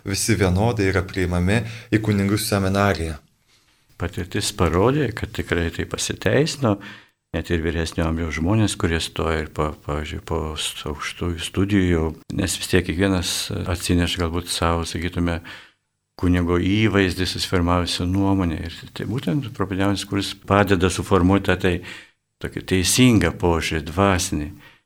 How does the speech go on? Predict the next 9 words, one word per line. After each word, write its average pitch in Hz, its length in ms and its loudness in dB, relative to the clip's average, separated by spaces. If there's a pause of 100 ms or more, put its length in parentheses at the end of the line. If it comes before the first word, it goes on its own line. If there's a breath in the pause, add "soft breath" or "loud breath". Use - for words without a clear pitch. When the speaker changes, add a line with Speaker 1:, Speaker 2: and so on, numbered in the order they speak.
(160)
Speaker 2:
į - 80 -14
kunigystę. 82 640 -2
Ir 85 140 -4
jiems 90 180 -4
tikrai 90 240 -2
tie 85 160 -2
metai 80 380 0
yra 82 160 -4 (580 loud breath)
labai 90 400 2